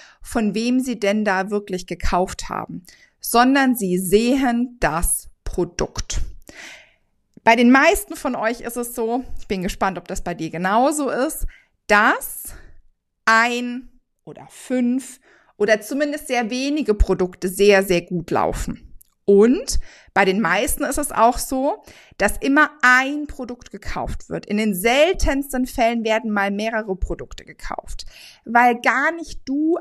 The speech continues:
als Etsy-Shop im Vordergrund stehst, sondern einfach nur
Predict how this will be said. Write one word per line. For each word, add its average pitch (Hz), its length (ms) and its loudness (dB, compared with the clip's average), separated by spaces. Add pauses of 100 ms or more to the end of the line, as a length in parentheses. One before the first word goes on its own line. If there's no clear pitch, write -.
als 214 360 -4
Etsy-Shop - 1080 2 (260)
im 294 120 -2
Vordergrund 285 640 0
stehst, 285 480 -6 (400)
sondern 330 520 2 (120)
einfach 226 540 0
nur 196 440 -4